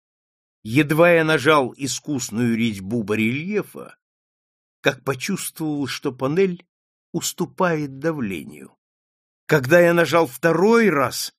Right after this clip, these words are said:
она открылась, как дверь, и обнаружила мрачную каменную келью не более шести футов в окружности.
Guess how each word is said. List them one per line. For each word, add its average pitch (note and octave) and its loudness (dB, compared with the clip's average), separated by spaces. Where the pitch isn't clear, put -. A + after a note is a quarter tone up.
она F3+ 2
открылась, C3 -4
как C3 -8
дверь, F#2+ -10
и D3 6
обнаружила F3 4
мрачную F3 2
каменную F#3 2
келью B2+ 2
не D3 4
более C#3+ 4
шести C#3+ -2
футов B2+ -12
в C3+ -6
окружности. - -12